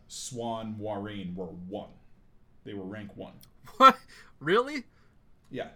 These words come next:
Speaker 1: because
Speaker 2: Yeah,
Speaker 1: this
Speaker 2: well, I
Speaker 1: was,
Speaker 2: guess, like,
Speaker 1: like,
Speaker 2: what
Speaker 1: the,
Speaker 2: about Cat
Speaker 1: they were
Speaker 2: Slate?
Speaker 1: the strongest Aes Sedai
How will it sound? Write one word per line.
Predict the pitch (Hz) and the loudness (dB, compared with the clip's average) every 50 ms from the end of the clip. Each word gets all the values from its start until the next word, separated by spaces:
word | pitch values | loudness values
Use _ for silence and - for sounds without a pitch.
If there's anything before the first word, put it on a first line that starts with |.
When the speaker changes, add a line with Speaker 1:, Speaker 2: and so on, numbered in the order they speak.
| - - - | -18 -6 -4
Speaker 1:
because | 160 - - 185 156 139 196 | -4 0 2 0 0 2 2
Speaker 2:
Yeah, | 202 | 2
Speaker 1:
this | 151 143 127 | 2 2 4
Speaker 2:
well, | 151 165 | 2 4
I | |
Speaker 1:
was, | 147 226 208 190 | 6 6 4 4
Speaker 2:
guess, | |
like, | 185 143 | 2 2
Speaker 1:
like, | 143 135 139 | 2 2 4
Speaker 2:
what | 190 220 | 4 4
Speaker 1:
the, | 240 | 4
Speaker 2:
about | 220 - | 4 0
Cat | - 294 294 - | 0 -2 -2 2
Speaker 1:
they | 131 143 | 4 4
were | 143 139 | 4 6
Speaker 2:
Slate? | 147 151 | 4 4
Speaker 1:
the | 139 139 | 2 0
strongest | 143 - - 143 143 131 135 139 143 139 143 139 - - | -2 -4 -4 -2 0 0 2 0 0 0 0 -2 -2 -6
Aes | 127 123 127 123 - | -4 -4 -4 -6 -6
Sedai | - - 143 123 107 95 90 90 90 98 | -4 -4 -4 -4 -4 -6 -6 -8 -10 -10